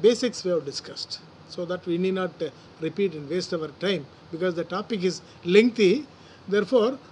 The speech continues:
and also we have analyzed, uh, one moment at, uh, the support. Moment, moment at the support A. This is the frame that we have considered. We will straight away go to the topic. This is the, uh, joint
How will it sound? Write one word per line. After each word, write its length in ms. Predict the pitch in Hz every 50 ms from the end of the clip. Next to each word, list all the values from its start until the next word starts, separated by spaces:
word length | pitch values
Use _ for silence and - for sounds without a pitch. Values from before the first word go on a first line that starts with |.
| - - - -
and 180 | 247 247 233
also 340 | 233 220 247 294 - 349 339
we 140 | 285 262 233
have 220 | 226 214 214 180
analyzed, 600 | 175 185 208 214 220 226 240 247 196 - - -
uh, 220 | 214 196 180 165 151 - - - - - - - - - - - -
one 340 | 165 185 202 202 202 202 - - - - - - - - - - - - - - - - - - - - - - - - - - - - - - - - - - - - - - - - - - - - - - - - - - - - - - - 175
moment 380 | 180 208 226 233 240 214 -
at, 240 | 202 175 - - 180
uh, 160 | 165 151 151 151 - - - - - - - - -
the 100 | 185 180
support. 380 | - 196 180 - - - - - - - - - 139 143
Moment, 320 | 147 143 131 123 123 127 - - - - - 165
moment 340 | 160 175 196 202 208 190 180
at 120 | 175 151
the 100 | 151 147
support 360 | - - 180 - 190 190 170 143
A. 240 | 151 180 185 180 180 - - - - -
This 160 | 202 208 208
is 160 | 254 226 180
the 100 | 220 202
frame 320 | - - 208 233 247 220 190
that 140 | 196 165 185
we 60 | 180
have 120 | - 208
considered. 480 | - 180 180 - 190 175 175 240 294 262 - - - - -
We 60 | 175
will 60 | 156
straight 260 | - 190 208 202 196
away 160 | 220 220 214
go 120 | 175 180 180
to 80 | 170
the 120 | 160 165 156
topic. 400 | - 151 156 - - 220 269 254 - - - - - - -
This 180 | - 180 175 185
is 140 | 196 170 156
the, 260 | 180 175 165 151 - - - - - - - -
uh, 280 | - 151 156 160 156 156 - - - - 143
joint 460 | 156 190 202 220 233 240 233 220 190